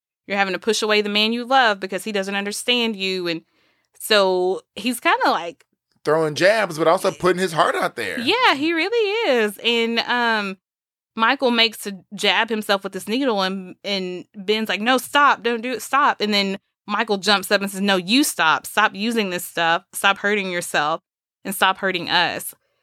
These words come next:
Speaker 1: And it's really great to see Michael stand up for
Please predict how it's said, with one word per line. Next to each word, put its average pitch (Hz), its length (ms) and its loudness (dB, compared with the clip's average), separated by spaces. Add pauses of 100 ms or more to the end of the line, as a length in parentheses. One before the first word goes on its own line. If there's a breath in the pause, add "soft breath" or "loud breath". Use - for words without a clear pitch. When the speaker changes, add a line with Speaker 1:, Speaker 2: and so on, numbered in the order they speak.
(220)
Speaker 1:
And 233 120 2
it's 277 120 2
really 370 240 2
great 254 200 0
to 254 100 -6
see 247 200 -4
Michael 208 380 -4
stand 208 380 -2
up - 180 0
for 190 260 -2